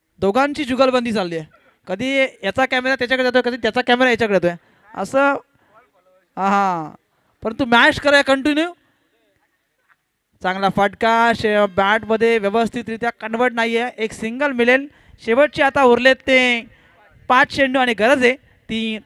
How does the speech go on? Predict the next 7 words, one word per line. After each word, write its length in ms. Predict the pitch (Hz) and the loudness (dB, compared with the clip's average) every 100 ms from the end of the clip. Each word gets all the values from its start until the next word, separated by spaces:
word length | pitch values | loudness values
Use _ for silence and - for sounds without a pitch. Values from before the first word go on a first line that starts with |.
| - | -8
तेहतीस 300 | 214 220 226 | -6 -6 -4
धावांची. 440 | 202 196 190 170 160 - - _ _ _ _ _ _ _ _ _ _ _ _ _ _ _ _ 185 _ 180 _ _ _ _ _ _ _ _ 254 254 _ 453 _ _ _ _ _ _ _ _ _ _ _ _ _ _ _ _ - | -2 0 -2 -4 -14 -18 -20 _ _ _ _ _ _ _ _ _ _ _ _ _ _ _ _ _ _ _ _ _ _ _ _ _ _ _ _ _ _ _ _ _ _ _ _ _ _ _ _ _ _ _ _ _ _ _ -16
शेवटचे 520 | - 247 320 - 320 | -4 0 0 0 0
आता 140 | 311 | 0
पाच 280 | 302 269 277 | 2 2 0
चेंडू 220 | 285 277 262 | -2 -2 -2
उरलेत, 340 | 240 247 269 | -2 0 -2